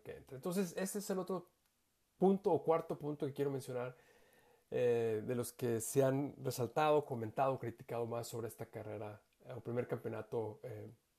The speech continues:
de, eh, la uci. No todo fue malo, ¿verdad?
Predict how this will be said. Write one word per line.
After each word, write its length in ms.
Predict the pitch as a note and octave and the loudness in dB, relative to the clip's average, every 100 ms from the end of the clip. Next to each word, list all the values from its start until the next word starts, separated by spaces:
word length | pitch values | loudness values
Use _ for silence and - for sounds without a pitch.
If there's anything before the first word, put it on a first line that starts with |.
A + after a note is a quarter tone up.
| - | -18
de, 420 | A#2 A2+ A2+ A2 - _ _ | -4 0 0 0 -8 _ _
eh, 480 | - A#2 G#2+ G#2 D3 C#3 | -14 -10 -10 -10 -14 -12
la 120 | B2 | -8
uci. 280 | G#2+ - - _ _ _ _ _ _ _ _ _ | -6 -8 -14 _ _ _ _ _ _ _ _ _
No 200 | C#3+ C#3 | 4 6
todo 240 | C#3 D3 D3 | 6 4 6
fue 120 | G3 | 4
malo, 340 | C4 B3+ C3 - - - - | 4 2 0 -4 -18 -18 -6
¿verdad? 400 | A#2+ D3 D3 | 0 2 0